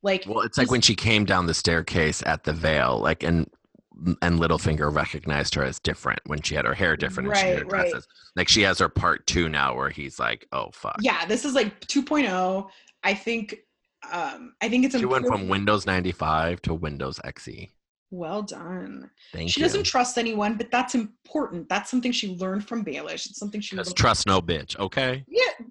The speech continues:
Speaker 1: Well, and she, she tells Jon, "No one can protect anyone," right? So I think she's finally smart enough to have put aside fairy tales and have put aside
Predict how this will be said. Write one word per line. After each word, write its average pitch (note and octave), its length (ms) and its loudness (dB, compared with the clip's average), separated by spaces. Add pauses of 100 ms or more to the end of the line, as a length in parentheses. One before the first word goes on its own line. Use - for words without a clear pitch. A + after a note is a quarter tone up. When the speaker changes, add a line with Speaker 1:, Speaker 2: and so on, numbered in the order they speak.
Speaker 1:
Well, C4 220 2
and D4+ 100 4
she, - 140 4
she F4 340 -2
tells G4 300 2
Jon, G#3+ 300 2
"No A3 140 2
one C#4 320 2
can A3+ 280 -8
protect G#3 580 -6
anyone," - 420 -12 (480)
right? E3 240 -4
So B3+ 160 -2
I A#3 60 0
think B3+ 180 2
she's C#4 240 4
finally A#3 300 2
smart G#3+ 320 -2
enough G3+ 260 -2
to F3 300 -2 (320)
have F#3+ 220 -2
put C4+ 120 4
aside A3+ 520 -2
fairy F#3 340 -2
tales F#3+ 280 -4
and F3 100 -8
have - 100 -16
put G#3+ 120 -6
aside F#3+ 400 0